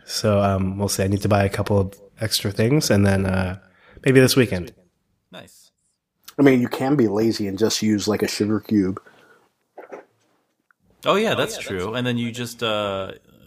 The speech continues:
Speaker 2: they kinda muddle it, right? Like the videos that I've seen.
Speaker 3: Yeah.
Speaker 2: You kinda, like, uh, yeah.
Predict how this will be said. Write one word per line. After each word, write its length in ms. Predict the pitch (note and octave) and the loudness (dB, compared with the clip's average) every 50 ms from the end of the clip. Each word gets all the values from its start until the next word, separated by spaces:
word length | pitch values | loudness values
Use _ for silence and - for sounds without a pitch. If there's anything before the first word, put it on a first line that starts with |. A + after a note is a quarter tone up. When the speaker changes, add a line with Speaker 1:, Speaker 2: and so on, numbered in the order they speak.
| A#2 - _ | -20 -16 _
Speaker 2:
they 80 | - C3+ | -10 -8
kinda 240 | B2+ - F#3+ F#3 B2 | -4 -4 -2 -2 -2
muddle 420 | G2+ F#2+ G2+ D#3 F3 B2+ F#2+ F#2 | -2 0 0 0 0 0 -4 -6
it, 100 | F#2 F2+ | -8 -10
right? 340 | F2+ G2+ A#2 D3+ E3+ - - | -6 -4 -4 -4 -6 -8 -10
Like 140 | - A2 A2 | -14 -14 -12
the 60 | - | -12
videos 320 | G2+ A2+ A#2 C3 C#3 C3+ - | -14 -14 -12 -12 -14 -14 -16
that 100 | D3+ D3 | -16 -18
I've 120 | D3 C#3+ | -18 -18
seen. 300 | - - D#3+ D#3+ D#3+ E3 _ _ _ _ _ _ - | -20 -20 -20 -20 -20 -20 _ _ _ _ _ _ -2
Speaker 3:
Yeah. 260 | - A#2+ A#2 G2 F#2 | 2 4 4 4 4
Speaker 2:
You 60 | - | 0
kinda, 180 | - - C3 B2 | -6 -12 -12 -10
like, 300 | A2+ G2 F2+ F2+ - - | -10 -12 -12 -14 -16 -18
uh, 120 | - E2 - - | -20 -20 -20 -16
yeah. 280 | F#2 G#2+ G2+ F2+ D#2+ F#2 | -14 -12 -12 -12 -14 -16